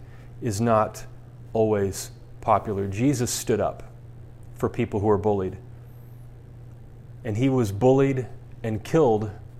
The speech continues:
for it. Now, God saw all of that happening. He saw what happened to Jesus. And God said,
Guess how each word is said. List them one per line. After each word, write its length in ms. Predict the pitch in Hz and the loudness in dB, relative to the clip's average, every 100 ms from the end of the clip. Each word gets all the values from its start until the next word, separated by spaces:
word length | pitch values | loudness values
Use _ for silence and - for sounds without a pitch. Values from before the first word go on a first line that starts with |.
| - - - - - | -16 -18 -18 -18 -16
for 320 | - - 131 | -12 0 0
it. 140 | 90 - - - - - - - - - - - - - - - | 0 -4 -14 -18 -18 -18 -18 -16 -16 -16 -16 -16 -16 -16 -16 -4
Now, 140 | - 117 | 4 6
God 300 | 110 127 135 | 8 8 6
saw 200 | - 170 | 8 10
all 360 | 170 104 127 | 10 12 12
of 100 | 123 | 12
that 160 | 120 113 | 8 6
happening. 440 | 120 127 107 87 - - - - - - - - - - | 6 4 2 -6 -10 -16 -18 -18 -18 -16 -16 -16 -16 -4
He 120 | 127 | -2
saw 260 | - 160 | 6 8
what 180 | 151 131 | 8 6
happened 360 | 110 123 - 107 | 8 6 6 0
to 80 | 110 | -2
Jesus. 680 | 98 104 92 95 - - - - - - - - - - - - - - - - - - - - - - - - - | -2 -4 -4 -6 -6 -8 -12 -16 -18 -18 -18 -18 -16 -16 -16 -18 -16 -16 -16 -16 -18 -18 -16 -16 -16 -16 -16 -16 -8
And 160 | 117 113 | -4 4
God 320 | 120 120 135 | 10 10 8
said, 520 | - 147 117 95 95 | 4 4 4 2 -4